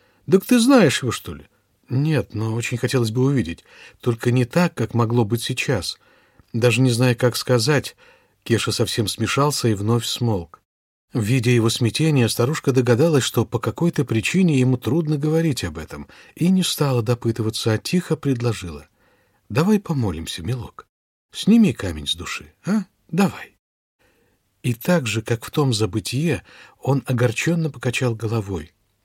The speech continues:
«Не умею я, Ивановна, не обучен». «Тогда, если хочешь, я за тебя помолюсь. Хочешь?» Ответить он не успел. Дверь широко распахнулась, и в горницу вместе с облаком морозного пара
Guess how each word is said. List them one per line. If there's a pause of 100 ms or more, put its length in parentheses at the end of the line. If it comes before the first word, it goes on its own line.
(340)
«Не
умею
я,
Ивановна, (260)
не
обучен». (760)
«Тогда,
если
хочешь,
я
за
тебя
помолюсь.
Хочешь?» (500)
Ответить
он
не
успел. (600)
Дверь
широко
распахнулась,
и
в
горницу
вместе
с
облаком
морозного
пара